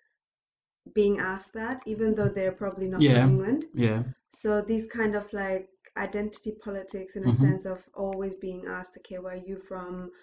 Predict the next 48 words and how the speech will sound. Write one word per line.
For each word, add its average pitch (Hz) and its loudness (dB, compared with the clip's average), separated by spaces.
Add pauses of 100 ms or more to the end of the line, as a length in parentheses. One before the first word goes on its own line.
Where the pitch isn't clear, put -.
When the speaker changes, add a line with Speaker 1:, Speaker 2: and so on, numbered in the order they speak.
(200)
Speaker 1:
Why 185 -8
are 185 -6
you 185 -4
here? 180 -4 (240)
When 190 -8
you're 185 0
going 185 -2
back? 175 -6 (220)
Are 208 6
you 240 4
going 180 0
<laughs> 247 4
back?" 202 -4
Speaker 2:
Yeah. 113 6 (180)
Speaker 1:
Uh, 196 4
these 214 2
kind 202 0
of 190 2
things, 190 0
and 175 -6 (540)
what 196 -4
do 202 -2
they 202 0
make 196 -2
you 190 -12
feel, 190 2
or 175 -6
h-, - -8 (100)
how 196 -4
do 196 -6
you 127 6
think 98 2
Speaker 2:
Mm. 90 -10
Speaker 1:
about 175 -12
these 85 -12
things? - -14
Speaker 2:
For 147 6
me, 160 8
I, 127 0 (1300)
to 127 0
be 127 6
honest, 139 6
like 110 -2
I 117 6
always 120 4
say, 110 2
is 104 -2
that 101 -2